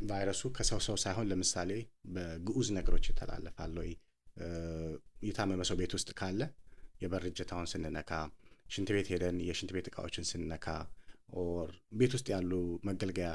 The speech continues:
ነገሮችን ስንነካ ይተላልፋሉ። ያ ማለት ቫይረሱ ከሰውነት ውጭ ቆይቶ ወደ ሌላ ሰው ይተላልፋል ወይ የሚለውን ነገር፣ እም፣ ጠይቀውናል። ይህንንም ብዙዎቹ መልሶች by the way እንደገና ለመናገር ያህል ነው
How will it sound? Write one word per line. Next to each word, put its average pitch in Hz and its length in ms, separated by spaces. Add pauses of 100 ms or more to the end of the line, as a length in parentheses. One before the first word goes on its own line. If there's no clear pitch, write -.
(140)
ነገሮችን 92 460
ስንነካ 90 380
ይተላልፋሉ። 87 680
ያ 110 180
ማለት 113 340
ቫይረሱ 92 380
ከሰውነት 98 460
ውጭ 101 220
ቆይቶ 92 340
ወደ 104 160
ሌላ 92 260
ሰው - 180 (800)
ይተላልፋል 87 720
ወይ 87 160 (1600)
የሚለውን 90 460
ነገር፣ 85 220 (140)
እም፣ 92 240 (300)
ጠይቀውናል። 95 600 (420)
ይህንንም 120 360 (180)
ብዙዎቹ 151 380
መልሶች 107 400
by 87 180
the 90 120
way 101 100
እንደገና 87 340 (200)
ለመናገር 85 500
ያህል 85 200
ነው 135 120